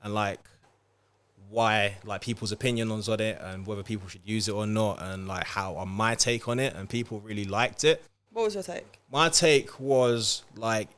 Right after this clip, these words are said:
Speaker 1: it's not ideal, but it's, like, I feel like there's, for one, I think it's, like, context is everything.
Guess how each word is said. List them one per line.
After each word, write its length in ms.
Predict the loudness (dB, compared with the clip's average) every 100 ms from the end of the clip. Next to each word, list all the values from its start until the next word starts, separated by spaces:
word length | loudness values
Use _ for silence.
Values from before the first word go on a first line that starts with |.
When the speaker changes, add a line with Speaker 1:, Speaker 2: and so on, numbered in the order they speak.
| -4
Speaker 1:
it's 380 | 0 6 6 6
not 240 | 0 0
ideal, 720 | -2 -2 -4 -2 0 2 -2 -8 _ _ _ _ _ _ _ _
but 380 | 2 6 6 4
it's, 280 | -4 -2 0
like, 200 | 2 0 0
I 80 |
feel 240 | -2 0 2
like 280 | 4 2 -2 -20 _ _ _ _ _ _ _ _
there's, 360 | 2 6 6 4
for 260 | 2 0 4
one, 520 | 6 8 6 2 -2 -8
I 60 |
think 340 | -4 -2 -2 -4 _ _ _ _ _ _ _ _ _ -2
it's, 100 | 2
like, 340 | 2 2 -4
context 520 | 2 6 6 6 6 6
is 80 |
everything. 440 | 4 4 6 4